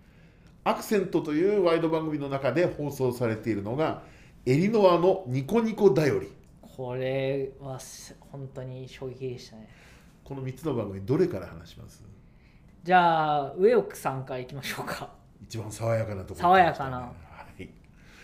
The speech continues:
Speaker 1: お聞きになっていかがでしたか？
Speaker 2: いや、もうなんか、エヌビーシーさんって
Speaker 1: うん。
Speaker 2: エーエムなんですよね。
Speaker 1: エーエムです。
Speaker 2: エフエム
Speaker 1: ぽいでしょ。
Speaker 2: の番組みたいな。で、三十分の番組なのに、
Speaker 1: うん。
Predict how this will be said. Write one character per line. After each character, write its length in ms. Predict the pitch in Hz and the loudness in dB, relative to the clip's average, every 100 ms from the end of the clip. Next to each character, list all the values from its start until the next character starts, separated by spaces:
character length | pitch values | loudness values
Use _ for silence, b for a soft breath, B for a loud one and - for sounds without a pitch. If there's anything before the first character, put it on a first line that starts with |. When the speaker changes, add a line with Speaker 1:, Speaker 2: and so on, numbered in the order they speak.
| B - | B -8
Speaker 1:
お 60 | |
聞 160 | 131 143 | -6 -6
き 60 | |
に 40 | 131 | -4
な 140 | 123 | -4
っ 80 | - | -4
て 80 | 104 | -8
い 80 | 98 | -4
か 100 | 123 | -2
が 120 | 101 | -2
で 100 | 95 | -6
し 40 | |
た 100 | - | -10
か？ 260 | 82 110 - B B B B | -8 -8 -10 B B B B
Speaker 2:
い 40 | |
や、 240 | 240 330 269 | 6 8 6
も 180 | 247 226 | 4 4
う 20 | |
な 120 | 220 | 4
ん 80 | 202 | 2
か、 500 | 165 147 147 - - - - - - - - - - - - - - - _ - - | 2 4 2 0 -8 -20 -20 -20 -20 -20 -20 -20 -20 -20 -20 -20 -20 -20 _ -20 -8
エ 100 | 254 | -4
ヌ 140 | 392 | -4
ビ 0 | |
ー 80 | 427 539 523 | -4 -8 -8
シ 220 | - 440 | 0 0
ー 20 | |
さ 160 | 190 147 | 2 -2
ん 60 | |
っ 60 | 135 | -2
て 440 | 147 135 127 117 | -2 -2 -2 -6
Speaker 1:
う 80 | 113 | -8
ん。 120 | 90 80 | -8 -6
Speaker 2:
エ 60 | |
ー 200 | 294 381 392 | -2 0 -2
エ 20 | |
ム 180 | 359 349 349 | -4 -8 -8
な 120 | 320 | -8
ん 120 | 208 | -6
で 100 | - | -8
す 100 | - | -12
よ 100 | - | -18
ね。 120 | - - | -12 0
Speaker 1:
エ 100 | 131 | 0
ー 40 | |
エ 40 | 120 | 0
ム 100 | 110 | -2
で 100 | 101 | -8
す。 200 | 92 - - - - | -10 -16 -18 -20 -12
Speaker 2:
エ 60 | 165 | -12
フ 180 | - | -2
エ 40 | 415 427 | 0 2
ム 420 | 392 381 370 359 - - - - - | 0 0 -6 -10 -16 -20 -20 -20 -6
Speaker 1:
ぽ 120 | 135 | -2
い 20 | |
で 60 | 254 | 2
し 20 | |
ょ。 80 | 285 | 4
Speaker 2:
の 60 | 214 | 4
番 240 | 247 254 | 0 0
組 300 | 247 254 254 | 0 -2 -2
み 200 | 247 247 | -4 -4
た 160 | 220 135 | -4 -4
い 80 | |
な。 160 | 120 110 - - - _ | -6 -12 -16 -20 -20 _
で、 140 | 143 147 | -14 -10
三 260 | - 349 | -6 -2
十 120 | 403 | 0
分 180 | 415 415 | 0 -2
の 80 | 175 | -2
番 200 | 151 151 | -4 -4
組 160 | 151 151 | -6 -6
な 120 | 143 | -6
の 100 | 127 | -8
に、 300 | 127 139 123 | -8 -10 -10
Speaker 1:
う 40 | |
ん。 200 | 98 82 | -12 -12